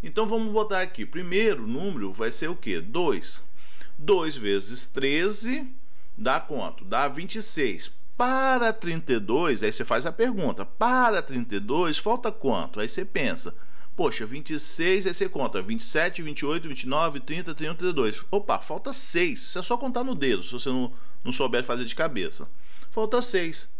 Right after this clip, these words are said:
Pronto. Ok?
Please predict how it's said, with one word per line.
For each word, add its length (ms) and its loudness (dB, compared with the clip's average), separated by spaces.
Pronto. 400 0
Ok? 460 2